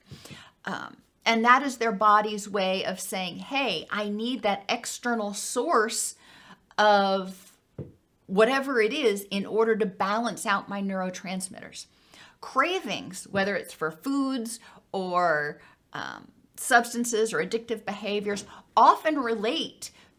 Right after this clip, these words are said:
to a physiological imbalance somewhere. It's either an imbalance in the neurotransmitters or an imbalance in, in nutrients. But cravings actually often do serve a purpose. We just need to figure out what it is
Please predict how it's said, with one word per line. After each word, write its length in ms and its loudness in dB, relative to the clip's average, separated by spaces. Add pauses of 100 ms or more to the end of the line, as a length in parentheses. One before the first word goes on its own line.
to 800 -2 (160)
a 200 0 (120)
physiological 920 0
imbalance 720 -2
somewhere. 520 -6
It's 160 -10
either 240 -4
an 120 -6
imbalance 540 2
in 80 -6
the 60 -4
neurotransmitters 1040 -2 (240)
or 160 2
an 140 -4
imbalance 800 2
in, 560 -4 (280)
in 220 -4
nutrients. 800 -4 (1040)
But 200 -4
cravings 600 2
actually 480 -4
often 400 2
do 300 -4
serve 340 -4
a 80 -4
purpose. 640 -6
We 100 -6
just 220 -8
need 140 -6
to 40 -10
figure 380 -2
out 180 0
what 220 0
it 120 -4
is 400 -2